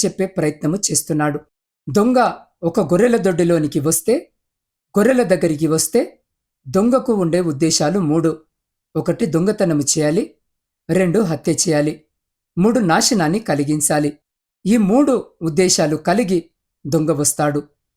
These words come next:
ఇక దొంగ వస్తున్నాడు అనంటే, ఈ మూడు ఉద్దేశాలు తప్ప మరే ఉద్దేశము దొంగకు ఉండదు అని యేసు క్రీస్తు ప్రభువారు చెప్తున్నాడు. అయితే తానొక మంచి గొర్రెల కాపరినని, గొర్రెల కొరకు ఒక మంచి కాపరిగా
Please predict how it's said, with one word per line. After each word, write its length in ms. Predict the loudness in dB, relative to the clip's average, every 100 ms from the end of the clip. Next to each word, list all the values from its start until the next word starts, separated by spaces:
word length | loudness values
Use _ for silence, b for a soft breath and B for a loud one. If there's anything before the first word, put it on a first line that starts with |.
| _ _
ఇక 160 | -2 0
దొంగ 320 | 0 2 2
వస్తున్నాడు 840 | 2 0 0 0 2 2 0 0 -6 _ -2
అనంటే, 560 | 0 0 0 -2 -4 _ _ _ _ -2
ఈ 100 | 2
మూడు 320 | 2 2 0
ఉద్దేశాలు 600 | 0 0 0 2 0 -2
తప్ప 440 | -4 -4 0 -2 -2 -10 _ _ _ _ -2
మరే 280 | 0 2 0
ఉద్దేశము 520 | 0 0 0 0 -2
దొంగకు 420 | -2 -2 -4 -4
ఉండదు 480 | -2 -2 0 -2 -6 _ _ _ _ -4
అని 140 | 0 2
యేసు 320 | 2 2 0 -2
క్రీస్తు 300 | -2 -2 -4
ప్రభువారు 480 | -6 -4 -2 0 -2
చెప్తున్నాడు. 640 | -4 -8 -6 -2 -2 -2 -6 _ _ _ _ _ -4
అయితే 200 | -2 -2
తానొక 380 | 0 -2 -2 0
మంచి 340 | 0 0 0
గొర్రెల 420 | 0 0 2 0 -4 _ _ _ -6
కాపరినని, 680 | -4 -2 0 0 0 -2 -8 _ _ _ _ -6
గొర్రెల 320 | 0 2 2 0
కొరకు 540 | 2 2 0 -2 -6 -8
ఒక 140 | -2
మంచి 340 | 0 2 0 0
కాపరిగా 680 | -2 -2 -2 0 -2 -2